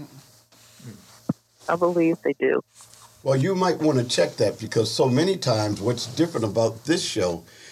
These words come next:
Speaker 2: is that we're gonna be talking about people that made history way, way back, but we also gonna be talking to people like Missus Wagner, who were really instrumental,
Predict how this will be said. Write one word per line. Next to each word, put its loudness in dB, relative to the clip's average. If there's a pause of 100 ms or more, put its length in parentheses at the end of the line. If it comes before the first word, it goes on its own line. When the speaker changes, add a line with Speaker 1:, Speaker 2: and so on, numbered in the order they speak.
(180)
Speaker 2:
is 0
that 2
we're 2
gonna 0
be 0
talking 0
about 0
people -4
that -2
made 0
history -4 (680)
way, 0
way -2
back, 0
but -4
we -2
also 2
gonna -2
be -6
talking -2
to -8
people -4 (340)
like 0 (600)
Missus -2
Wagner, 2 (600)
who 2
were 2
really 2
instrumental, -2